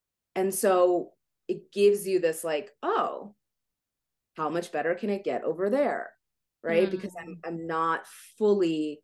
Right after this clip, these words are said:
Speaker 1: truly living at my highest capacity everywhere.
Speaker 2: Mm. Got it. That makes sense. That's interesting.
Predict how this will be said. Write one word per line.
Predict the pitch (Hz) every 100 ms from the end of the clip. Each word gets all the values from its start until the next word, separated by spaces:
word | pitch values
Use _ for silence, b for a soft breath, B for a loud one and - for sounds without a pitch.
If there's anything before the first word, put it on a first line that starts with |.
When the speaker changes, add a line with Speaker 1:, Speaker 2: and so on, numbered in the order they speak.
| _
Speaker 1:
truly | - - 214 208 202 180 165 151 151 - _ _ _ _ _ _ _ _ _ _ _ _ _ _ _ _ _ _ _ _ _
living | 175 175 170 165 156 151 143 120 _ _
at | 151 160
my | 160
highest | 165 156 151 -
capacity | 139 147 147 143 135
everywhere. | - 131 123 - - _ _ _ _ _
Speaker 2:
Mm. | 214 214 208 202 196 190 185 175 156 185 170 - - _ _ _
Got | 196 185 170
it. | 143 - _ _
That | 208 190
makes | 190 185
sense. | - 117 - 196 -
That's | 208 208
interesting. | 208 196 190 - 107 - -